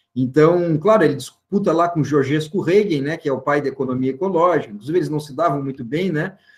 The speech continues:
Mas é, é, é tão importante a colaboração que ele deu, e tão, tão forte, assim, tão, né, bem fundamentada do ponto de vista lógico, científico, que ele é reconhecido já na economia como um dos pais da economia ecológica,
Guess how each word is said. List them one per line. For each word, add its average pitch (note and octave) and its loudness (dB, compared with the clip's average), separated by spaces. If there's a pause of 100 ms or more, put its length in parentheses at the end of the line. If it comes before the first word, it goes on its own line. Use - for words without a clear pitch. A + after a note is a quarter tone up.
(200)
Mas D3 4
é, C3 0 (120)
é, D3 -6 (300)
é D3+ 2
tão C#4 4
importante A3+ 2
a - -2
colaboração D#3 -2
que D3+ -8
ele B2+ -8
deu, C3+ 0
e A2 -6
tão, G3 0 (120)
tão G3 0 (240)
forte, G3+ -2
assim, D3+ -10
tão, E3 -4 (460)
né, D#3 0
bem F3+ 4
fundamentada F3 -2
do D#3 -4
ponto D#3+ -4
de C3 -6
vista D3+ -6
lógico, C#3+ 0
científico, C3 -8
que D3+ -2
ele F3+ 2
é A3 2
reconhecido A3 -4
já D#3+ -4
na E3+ -2
economia D3 0
como F#3+ 0
um A#3+ 0
dos C#4 -6
pais G#3+ -4
da A3+ 0
economia D3+ 2
ecológica, A#2 -4